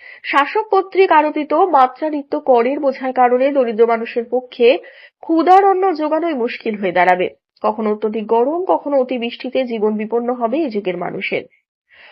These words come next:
কলিযুগে নিজের বৃদ্ধ বাবা মার দায়িত্ব অস্বীকার করবে সন্তান এবং অনেক ক্ষেত্রে নিজের পিতামাতার পরিচয় দিতেও কুণ্ঠা বোধ করবে তারা।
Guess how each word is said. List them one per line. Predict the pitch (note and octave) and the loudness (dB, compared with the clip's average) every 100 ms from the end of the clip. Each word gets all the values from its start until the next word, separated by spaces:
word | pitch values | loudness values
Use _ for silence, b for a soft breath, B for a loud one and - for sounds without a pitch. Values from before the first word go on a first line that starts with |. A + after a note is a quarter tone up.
| b | b
কলিযুগে | - D4+ F4 F#4 F#4 | 0 4 4 4 2
নিজের | E4+ E4+ D#4 | 0 0 0
বৃদ্ধ | D4+ C#4 D4 | -2 -4 0
বাবা | C4+ B3+ C4+ | 4 4 4
মার | C4+ B3+ | 0 2
দায়িত্ব | A#3+ A#3+ B3 C#4+ - | 0 0 -2 -4 -2
অস্বীকার | A#3+ - C4+ G3+ F#3+ | -6 -6 -8 -6 -4
করবে | F#3 F#3 G3+ | -2 -2 -2
সন্তান | - F3+ G3+ B3 C#4 | -4 -6 0 2 2
এবং | A3 G#3 | 0 -4
অনেক | - A3+ D#4 | -4 -6 -8
ক্ষেত্রে | - D#4+ E4 | -10 -8 -6
নিজের | C#4 A#3+ A#3 | -6 -4 -4
পিতামাতার | A3 A3 A3 A3 A3+ | -4 -4 -2 -4 -2
পরিচয় | G#3 A#3+ C4 C4 | -2 -4 -2 -4
দিতেও | A3 A3 C4+ - b b _ | -2 0 0 -2 b b _
কুণ্ঠা | - E4+ D4 B3+ G#3 | 0 2 2 0 0
বোধ | D#3+ - | 0 -4
করবে | - D3+ F#3 | -6 -4 -2
তারা। | F3+ E3 | 0 0